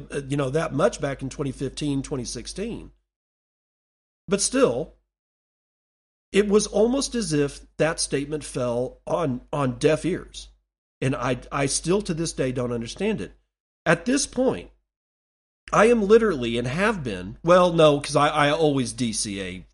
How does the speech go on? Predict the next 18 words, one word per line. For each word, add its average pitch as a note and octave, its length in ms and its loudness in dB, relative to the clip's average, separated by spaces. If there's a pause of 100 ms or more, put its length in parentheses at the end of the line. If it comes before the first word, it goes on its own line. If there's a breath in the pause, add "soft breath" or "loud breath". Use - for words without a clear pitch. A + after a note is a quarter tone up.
(120)
you A2+ 100 -4
know, E2+ 300 -8
like, F#2 380 -6
every G#2+ 240 -6
week. F#2+ 340 -8 (400)
But D3 280 0
minus F3 560 2
that, A2+ 480 -6 (600)
my, D3+ 260 2
the C#3+ 140 -2
majority C#3 580 0
stake A#2 560 -6
that A2 120 -8
I D3+ 180 -2
have F#2+ 460 -6 (580)
invested C#3+ 480 -2
in A#2 100 -2
Bitcoin F2+ 540 -10